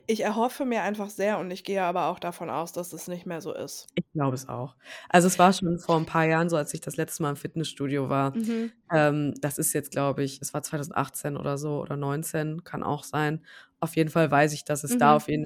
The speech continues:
Speaker 2: Fall sehr viel
Speaker 1: Mhm.
Speaker 2: anonymer und so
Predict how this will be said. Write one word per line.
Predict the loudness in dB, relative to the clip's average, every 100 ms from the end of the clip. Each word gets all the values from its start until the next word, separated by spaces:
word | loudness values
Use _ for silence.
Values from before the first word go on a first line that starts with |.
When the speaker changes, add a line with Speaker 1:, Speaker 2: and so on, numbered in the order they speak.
| -4
Speaker 2:
Fall | 0 0 2
sehr | 0
viel | 0 -4 0
Speaker 1:
Mhm. |
Speaker 2:
anonymer | 2 2 4 4 4 0 -2 -8 -14 -20 -20 _ _
und | 4 4 4 0 -2
so | 2 4 6 6 4 2